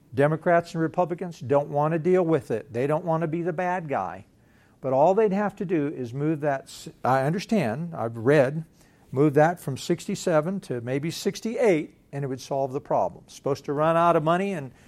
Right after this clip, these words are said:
in twenty thirty-four, twenty thirty-two, something like that,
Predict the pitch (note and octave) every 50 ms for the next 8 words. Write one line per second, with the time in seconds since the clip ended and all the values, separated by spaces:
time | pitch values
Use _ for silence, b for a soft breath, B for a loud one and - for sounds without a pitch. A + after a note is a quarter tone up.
0 | b b b b b - B2 A#2 A#2 G#2+ - - E3 E3+ E3+ E3 D#3 D3 C3 B2
1 | - _ - D#3 D#3+ D#3 D#3 D3 C3 - - - D#3+ E3 E3 E3+ F3+ F3+ E3+ D3+
2 | - _ _ - C#3 D3 D#3 D3+ C#3+ - E3+ D#3+ E3 D#3 D#3+ C3 - - F3 E3+
3 | E3+ E3+ D#3+ - - E3 F#3 - C3+ C#3 C#3 C3+ - D3+ D3+ D3+ D3+